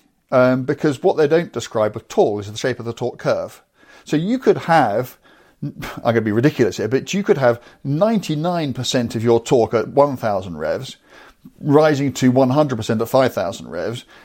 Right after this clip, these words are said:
and somebody will say it was a really peaky engine 'cause it doesn't develop maximum torque until five thousand revs. It's insane. It's ridiculous. So you've gotta have a look at the torque curve, um, but these are things which manufacturers very rarely supply.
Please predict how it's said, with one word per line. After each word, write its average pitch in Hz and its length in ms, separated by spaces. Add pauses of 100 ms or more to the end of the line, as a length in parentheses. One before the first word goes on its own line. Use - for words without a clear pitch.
(160)
and 139 200
somebody 170 380
will 107 140
say 123 120
it 123 40
was 123 160
a - 20
really 123 160
peaky 113 300
engine 107 200
'cause 104 120
it 113 80
doesn't 110 220
develop 110 280
maximum 117 340
torque 117 200
until 123 180
five 135 240
thousand 135 240
revs. 180 320 (720)
It's - 180
insane. 135 340
It's 95 140
ridiculous. 143 540
So 151 300 (320)
you've 147 120
gotta 202 220
have 147 180
a 117 60
look 113 180
at 131 80
the 110 80
torque 104 300
curve, 90 420
um, 113 380
but 107 160
these 120 160
are 117 40
things 113 220
which 98 140
manufacturers 107 500
very 107 240
rarely 98 460 (560)
supply. 120 800